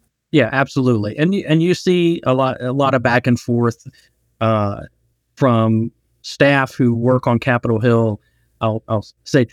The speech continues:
the average lifespan, uh, of a congressional legislative assistant is about three, three and a half years before they move on, because, uh,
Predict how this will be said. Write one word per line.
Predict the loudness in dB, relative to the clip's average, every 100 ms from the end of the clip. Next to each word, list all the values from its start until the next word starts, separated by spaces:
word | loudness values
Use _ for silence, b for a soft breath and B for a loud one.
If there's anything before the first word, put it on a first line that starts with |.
| B
the | -2 2
average | 2 4 2 2
lifespan, | 0 0 0 -4 -4 0 2 2 2 0 -2 -4
uh, | -4 -4 -8 -4
of | 0 2 0 -2
a | 0 2 2 0 -4 _ _ _
congressional | -2 0 2 0 0 0 2
legislative | 2 0 0 -2 0 0
assistant | -2 -4 -2 -4 -4 _ _ _
is | 2 4 4
about | 0 0 0
three, | -6 -4 0 2 2 0
three | -2 0
and | 2
a | 0
half | -2 -4 0
years | 2 2 0
before | -6 -4 -2
they | 0
move | 2 4 2
on, | 2 2 0
because, | 2 0 -2 _ _ _ -8
uh, | -4 -4 -6